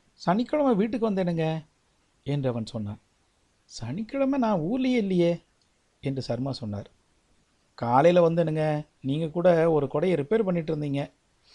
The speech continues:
"ஓ, நீயா? வேலாயுதம் இல்ல?" "இல்லைங்க, காதர், டக்கர் பாயிண்ட் காதர்."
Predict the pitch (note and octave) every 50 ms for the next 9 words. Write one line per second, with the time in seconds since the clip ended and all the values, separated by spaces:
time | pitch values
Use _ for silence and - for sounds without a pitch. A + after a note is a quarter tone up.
0 | - - - _ _ - D#3 F3 F#3 F3 C#3+ A#2+ A#2 A#2+ C#3 F#3+ A#3+ B3 G3+ C3
1 | C#3 D#3 E3 B2+ G#2+ A#2 D#3 G3 A#3+ A#3+ A3 F#3+ F#3+ F#3 F#3 F#3 F#3+ G#3 A3+ G#3+
2 | - _ _ _ _ _ _ _ _ - D#3 F#3 A3+ A#3+ G#3+ F3 D#3+ D#3+ D#3+ E3+
3 | F3 - _ _ _ _ _ _ - D3 D#3+ G3 G#3+ A3 F#3 - - _ _ _
4 | _ - D#3+ E3 A3 G#3+ - G#3+ G3 F#3 - - D#3+ D#3 D3+ D3 C3+ -